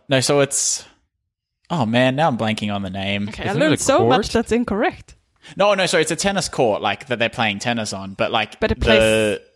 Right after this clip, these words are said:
Speaker 2: the
Speaker 1: park in
Speaker 2: collection, right?
Speaker 1: general, like, where they, I forget, it does have a name.
Speaker 3: What, like the, the, the Grand Slam location, or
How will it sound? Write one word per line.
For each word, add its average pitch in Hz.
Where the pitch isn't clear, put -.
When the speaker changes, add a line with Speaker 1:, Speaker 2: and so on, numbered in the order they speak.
Speaker 2:
the 117
Speaker 1:
park -
in -
Speaker 2:
collection, -
right? -
Speaker 1:
general, 110
like, 101
where 101
they, 95
I -
forget, -
it 131
does 151
have 202
a 170
name. 101
Speaker 3:
What, 107
like 104
the, 95
the, 95
the 101
Grand 107
Slam 95
location, 101
or 87